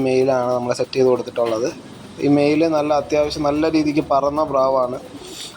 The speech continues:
അപ്പോൾ ഇതിൻ്റെ കുഞ്ഞന്മാരൊക്കെ എടുത്ത് ഏകദേശം നല്ല രീതിയിൽ പറത്തി വെച്ചിട്ടുണ്ട് നമ്മൾ. ഇത് വന്നിട്ട്, ആ, സബ്ജയിൽ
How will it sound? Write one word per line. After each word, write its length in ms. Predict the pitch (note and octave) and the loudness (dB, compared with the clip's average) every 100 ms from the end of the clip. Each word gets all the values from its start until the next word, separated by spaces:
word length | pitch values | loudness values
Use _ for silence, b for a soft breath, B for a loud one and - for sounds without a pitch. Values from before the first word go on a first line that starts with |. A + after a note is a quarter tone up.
| - | -10
അപ്പോൾ 260 | - D3 D3+ | 0 4 4
ഇതിൻ്റെ 220 | D3 D3+ D#3 | 4 2 2
കുഞ്ഞന്മാരൊക്കെ 680 | D3+ D3 D#3 D#3+ D#3 D3+ E3 E3+ D#3 | 2 4 4 2 2 0 -2 -2 0
എടുത്ത് 300 | D3+ D3 D#3 E3+ E3+ D3+ | 2 2 2 0 0 0
ഏകദേശം 420 | D3+ D3+ D#3 D#3+ D3+ | 2 0 0 0 0
നല്ല 160 | D3 D3+ | 2 2
രീതിയിൽ 240 | D3+ D3+ D3 | 4 4 2
പറത്തി 260 | C#3+ C#3 - D3 | 0 0 4 4
വെച്ചിട്ടുണ്ട് 400 | C3+ D#3 C#3+ B2+ | 4 0 0 2
നമ്മൾ. 200 | B2 B2 D3 - - - D4+ D#4 - - - - - - - - - - - B B B B B - - - | 2 2 0 -4 -14 -14 -16 -18 -20 -20 -20 -20 -20 -20 -20 -20 -20 -20 -20 B B B B B -18 -8 0
ഇത് 100 | C#3 E3 | 2 4
വന്നിട്ട്, 320 | D#3+ D#3 C#3+ E3 E3 D3 C#3 | 2 0 0 -2 -2 -4 0
ആ, 40 | C#3 C#3 C#3 C#3 B B B - - - - | 2 2 2 0 B B B -20 -10 -6 -2
സബ്ജയിൽ 480 | C#3 C#3 D3+ D#3+ | -2 0 2 4